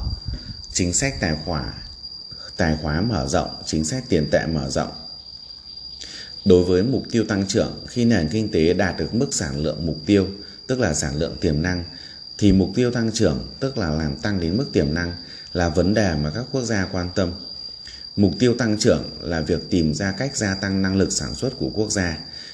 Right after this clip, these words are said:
Yếu tố có ý nghĩa quyết định làm tăng năng lực sản xuất là vốn đầu tư. Mà muốn tăng vốn đầu tư thì biện pháp được xem là hiệu quả, đó là tác động làm giảm lãi suất trên thị trường tiền tệ, nhưng vẫn ổn định hóa thu nhập. Để thực hiện được mục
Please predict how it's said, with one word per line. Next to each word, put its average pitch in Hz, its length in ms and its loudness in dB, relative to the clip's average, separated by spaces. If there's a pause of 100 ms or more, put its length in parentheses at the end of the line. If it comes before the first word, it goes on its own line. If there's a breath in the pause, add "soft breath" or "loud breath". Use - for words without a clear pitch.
(160 loud breath)
Yếu 98 220 8
tố 95 200 6
có 90 180 0 (200)
ý 90 140 0
nghĩa 98 220 0 (100)
quyết 143 140 -2
định - 260 -2 (100)
làm 80 280 -2
tăng 110 320 -2
năng 104 180 0
lực 90 160 4
sản 62 220 -2
xuất - 380 -6
là 78 120 -2
vốn 76 220 0
đầu 82 220 0
tư. 95 200 4 (600 loud breath)
Mà 95 140 4
muốn 87 280 4
tăng 123 220 2
vốn 95 160 2
đầu 98 240 0
tư 104 280 4
thì 87 120 0
biện 78 280 2
pháp 135 160 -6
được 82 160 2
xem 98 300 0 (360 loud breath)
là 87 120 0
hiệu 82 300 2
quả, 76 340 0 (160)
đó 82 160 0
là 98 200 0
tác 127 220 -6
động 117 260 2
làm 76 280 -4
giảm 69 260 -4
lãi - 160 -6
suất 143 220 -2
trên 98 180 0
thị 85 160 -2
trường 78 240 0
tiền 71 220 0
tệ, 82 160 2 (460 loud breath)
nhưng 101 220 6
vẫn 98 280 2
ổn 76 240 2
định 78 200 -4
hóa 76 240 -4
thu 104 140 0
nhập. 90 200 2 (840 loud breath)
Để 90 140 6
thực 87 160 0
hiện 101 200 2
được 80 140 4
mục 87 160 0